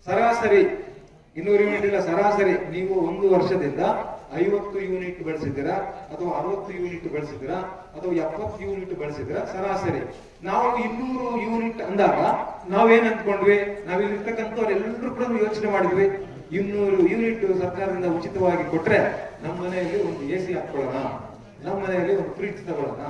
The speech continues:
ನಮ್ಮ ಮನೆಯಲ್ಲಿ ಒಂದು ವಾಷಿಂಗ್ ಮಿಷಿನ್ ತಗೊಳ್ಳೋಣ, ನಮ್ಮ ಮನೆಯಲ್ಲಿ ಬೆಳಗ್ಗೆ ಎದ್ದ ತಕ್ಷಣ ಬಿಸಿನೀರು ಸ್ನಾನ ಮಾಡ್ಬೇಕು, ಒಂದು ಗೀಸರ್ ಹಾಕೊಳ್ಳೋಣ. ಇನ್ನೂರು ಯೂನಿಟ್ ಕೊಟ್ರೆ ಇವೆಲ್ಲ ಮಾಡ್ಕೊಬಹುದು,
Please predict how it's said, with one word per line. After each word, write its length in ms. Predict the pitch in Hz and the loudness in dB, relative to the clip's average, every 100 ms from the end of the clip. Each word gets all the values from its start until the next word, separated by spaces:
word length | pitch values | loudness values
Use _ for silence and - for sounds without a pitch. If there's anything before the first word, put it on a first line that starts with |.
| - - - - - | -10 -12 -18 -20 -8
ನಮ್ಮ 200 | 180 190 | -4 -2
ಮನೆಯಲ್ಲಿ 360 | 185 175 208 240 - - - | 2 2 4 2 -2 -8 -8
ಒಂದು 180 | 151 147 | -4 0
ವಾಷಿಂಗ್ 280 | 190 202 175 | 0 0 -2
ಮಿಷಿನ್ 240 | 160 165 | -2 -4
ತಗೊಳ್ಳೋಣ, 360 | 151 127 117 139 151 - - - - 180 | -4 -4 -4 -4 -4 -4 -8 -14 -8 -2
ನಮ್ಮ 180 | 196 | 0
ಮನೆಯಲ್ಲಿ 320 | 196 185 185 190 | 2 4 4 2
ಬೆಳಗ್ಗೆ 300 | 175 180 185 | 2 2 4
ಎದ್ದ 380 | 175 180 180 | 4 2 0
ತಕ್ಷಣ 260 | 135 - 160 | -2 -4 -6
ಬಿಸಿನೀರು 560 | 151 - 185 180 - - | -8 -8 -2 -2 -2 -4
ಸ್ನಾನ 220 | 165 170 | -2 -2
ಮಾಡ್ಬೇಕು, 360 | 160 147 156 | 0 0 2
ಒಂದು 320 | 196 175 - 160 | 2 0 -2 -6
ಗೀಸರ್ 300 | 190 170 143 | -4 -4 -4
ಹಾಕೊಳ್ಳೋಣ. 400 | - 123 113 139 131 - - - - 170 | -4 -6 -4 -4 -6 -8 -12 -16 -6 0
ಇನ್ನೂರು 320 | 185 202 196 | 2 4 6
ಯೂನಿಟ್ 400 | 180 202 196 185 | 8 8 8 6
ಕೊಟ್ರೆ 640 | 180 180 180 - - - - | 4 2 2 -2 -2 -6 0
ಇವೆಲ್ಲ 500 | 160 185 185 - - | 6 8 8 8 6
ಮಾಡ್ಕೊಬಹುದು, 880 | 175 175 156 143 139 156 139 - - | 4 2 0 0 4 4 4 0 -4